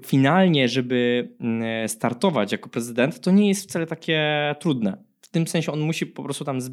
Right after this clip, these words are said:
zebrać ileś tam tych głosów, tak, podpisów i sobie startuje. I, i wtedy się zobaczy tak naprawdę, nie?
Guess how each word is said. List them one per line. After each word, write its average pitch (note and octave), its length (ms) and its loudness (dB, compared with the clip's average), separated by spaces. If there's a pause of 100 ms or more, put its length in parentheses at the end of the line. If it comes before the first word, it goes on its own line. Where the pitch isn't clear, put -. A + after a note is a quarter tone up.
(160)
zebrać C#3 460 0
ileś C#3+ 340 -2
tam A#2 180 0
tych B2+ 240 -6
głosów, E3+ 480 0
tak, E3 280 -4
podpisów F3 480 0 (580)
i F3 60 0
sobie E3 220 2
startuje. C#3+ 520 0 (600)
I, G#3+ 960 0
i G#3 300 0
wtedy B3 320 4
się F3+ 120 2
zobaczy B2+ 380 0
tak G#2+ 140 -2
naprawdę, G2+ 460 0
nie? G#2 280 -2